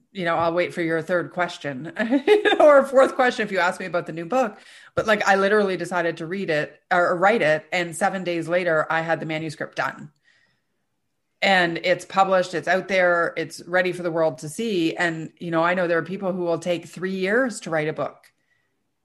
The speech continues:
And I'm like, "No, I gotta get this information into the hands of people." And so when you're a done is better than perfect person, you have to be willing to admit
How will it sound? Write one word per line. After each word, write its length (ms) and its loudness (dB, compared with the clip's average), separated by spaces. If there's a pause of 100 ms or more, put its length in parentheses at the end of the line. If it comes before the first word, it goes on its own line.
(120)
And 120 0
I'm 120 2
like, 200 0
"No, 400 4
I 100 -6
gotta 160 -6
get 160 -2
this 140 -6
information 580 -6
into 220 -6
the 80 -6
hands 800 -4 (500)
of 180 -2
people." 460 -10 (580)
And 200 0
so 480 4
when 260 -2
you're 380 -2
a 80 0
done 320 -2
is 160 -8
better 200 2
than 160 -6
perfect 440 -6
person, 340 -2
you 100 -6
have 340 -6
to 100 -6
be 120 -4
willing 440 -4
to 160 -10
admit 640 -4